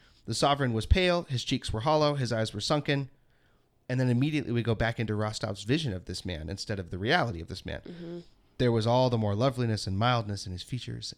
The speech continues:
Speaker 1: et cetera, et cetera. So Rostov is not seeing things as they are, which is kind of the point you were making, Emily, that there's a, there's a disconnect going on between his perspective and,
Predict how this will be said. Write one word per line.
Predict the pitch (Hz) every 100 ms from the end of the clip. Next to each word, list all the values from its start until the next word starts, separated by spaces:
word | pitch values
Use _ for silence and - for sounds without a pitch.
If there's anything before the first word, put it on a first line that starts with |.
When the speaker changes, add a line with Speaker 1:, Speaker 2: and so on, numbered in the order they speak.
| -
Speaker 1:
et | -
cetera, | 104 92
et | - -
cetera. | 107 95 - - - -
So | 143 127 -
Rostov | 135 202 - 143
is | 113
not | 98 160 196 -
seeing | - 123 107
things | 98 104 95
as | 95 90
they | 90 82 -
are, | - - _ _ _ _ -
which | 117 -
is | 101
kind | 123
of | 98
the | 92
point | 98 -
you |
were | 92
making, | 101 - 127
Emily, | 85 87 95 -
that | 101
there's | 95 95 80
a, | 62 - _ -
there's | 95 92
a |
disconnect | 87 107 - 87 64 - - -
going | 98 87
on | 87 85
between | 92 - 90 92
his | 85 -
perspective | - - 95 - 90 -
and, | 98